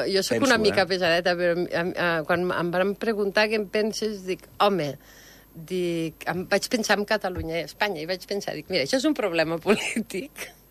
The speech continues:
Speaker 1: i s'ha de solucionar fent política. Enviant a tribunals, això no en traiem res", vull dir.
Speaker 2: Eh, bueno, molt bé, no, Antònia?
Speaker 1: El què?
Speaker 2: Ens queden dos minuts.
Speaker 1: Ai, ho sento. <laughs> O sigui,
Speaker 2: No,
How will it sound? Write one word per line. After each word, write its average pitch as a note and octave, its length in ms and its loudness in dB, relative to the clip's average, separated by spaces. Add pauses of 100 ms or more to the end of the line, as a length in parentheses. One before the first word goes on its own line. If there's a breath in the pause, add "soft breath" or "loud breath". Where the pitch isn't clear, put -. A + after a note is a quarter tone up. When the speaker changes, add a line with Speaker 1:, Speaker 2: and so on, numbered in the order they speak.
(640 loud breath)
Speaker 1:
i G3 160 -4
s'ha F#3+ 160 4
de G3+ 80 4
solucionar F3 580 -2
fent F3 180 -4
política. B2+ 600 -8 (320 loud breath)
Enviant E3+ 500 0
a F#3 60 0
tribunals, D3+ 760 -6
això D#3+ 240 -6
no D3 300 -6
en B2+ 60 -12
traiem B2+ 360 -8
res", C3 380 -6
vull B2 180 -14
dir. A#2+ 360 -14 (640 loud breath)
Speaker 2:
Eh, F2 320 0 (100)
bueno, G2+ 300 0 (160)
molt G2 260 -2
bé, A#2 80 2
no, G#2+ 240 2
Antònia? A2+ 480 0 (360)
Speaker 1:
El D#3+ 180 -6
què? E3+ 140 0 (160)
Speaker 2:
Ens - 180 -12
queden G2+ 240 0
dos G2+ 160 0
minuts. A#2 380 0 (200 loud breath)
Speaker 1:
Ai, C4+ 300 6
ho B3 40 -2
sento. C#4+ 520 4
<laughs> A#3 80 4 (240)
O B3+ 120 8
sigui, E4+ 1040 0
Speaker 2:
No, - 80 4